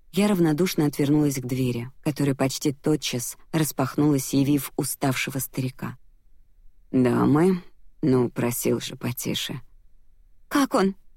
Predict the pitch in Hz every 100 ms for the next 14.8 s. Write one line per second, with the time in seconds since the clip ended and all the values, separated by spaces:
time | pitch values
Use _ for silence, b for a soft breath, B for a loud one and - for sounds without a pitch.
0 | - 202 175 175 196 170 156 - 160 160
1 | 151 143 139 143 123 127 - - - -
2 | - 185 180 - 123 117 - - - -
3 | - - 139 131 135 127 - 170 175 135
4 | 123 123 123 123 147 135 - 127 113 -
5 | - 123 - - - 127 139 156 - -
6 | 117 110 - 127 123 127 - 127 - 135
7 | 127 - - - 139 - - 175 - 120
8 | - - 123 - - - - - - -
9 | - - - - - 233 208 - 131 127
10 | 127 131 - - - - - - - -
11 | 175 135 127 - 202 - - - - -
12 | 202 190 254 - 202 185 175 165 - 180
13 | 180 160 143 160 151 143 147 139 - 185
14 | - 165 156 135 123 - - 156